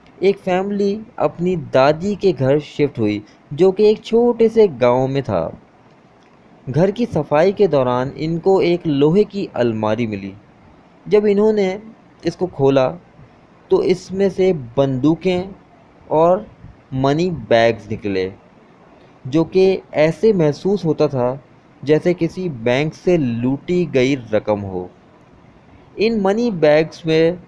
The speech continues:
Union Bank, State Bank और First National Bank लिखा हुआ था। जब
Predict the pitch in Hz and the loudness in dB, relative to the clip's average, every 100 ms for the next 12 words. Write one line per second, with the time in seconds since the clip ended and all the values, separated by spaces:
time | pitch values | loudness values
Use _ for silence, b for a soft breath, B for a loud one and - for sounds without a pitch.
0 | - - - - - - - 143 175 185 | -20 -20 -20 -20 -20 -18 -8 0 2 2
1 | 202 208 170 180 180 180 180 - - 156 | 2 2 2 2 2 -2 -8 -20 -14 -12
2 | - - 170 185 185 147 160 165 170 165 | -12 -2 4 4 4 2 2 2 0 -4
3 | - - - - - _ - 165 - 202 | -10 -20 -20 -20 -20 _ -2 -2 2 2
4 | 220 226 - _ - 147 151 147 180 175 | 2 0 -12 _ -8 -2 -2 0 0 2
5 | 175 190 - 131 120 131 151 - - - | 0 -2 -8 -6 0 0 0 -6 -20 -16
6 | 123 120 120 135 110 104 98 95 98 92 | -4 -4 -4 -2 -2 0 -2 -2 -8 -10
7 | - _ - - _ 139 202 233 | -12 _ -18 -18 _ 0 2 4